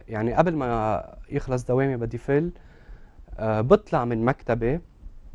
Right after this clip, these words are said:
بطلع لبرا بلاقي في دخنة منا طبيعية، فبصير كلنا نطلع بعضنا شو في،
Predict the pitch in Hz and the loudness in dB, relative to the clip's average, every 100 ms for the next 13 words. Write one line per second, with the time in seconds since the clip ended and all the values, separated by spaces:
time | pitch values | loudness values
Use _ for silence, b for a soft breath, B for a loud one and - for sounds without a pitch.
0 | - - b b b b - - 135 160 | -18 -18 b b b b -16 -12 2 4
1 | 185 156 139 160 135 143 151 123 - 113 | 6 4 2 2 2 4 2 0 0 4
2 | 127 - 110 113 110 104 104 101 101 92 | 4 2 0 2 2 0 0 0 -2 -4
3 | - 101 95 90 87 85 85 - 170 160 | -2 0 2 2 0 -4 -4 -2 2 2
4 | 143 - 135 110 113 113 101 - 120 - | 0 -2 -2 0 0 0 -2 -8 -8 -2
5 | 143 190 | 0 -2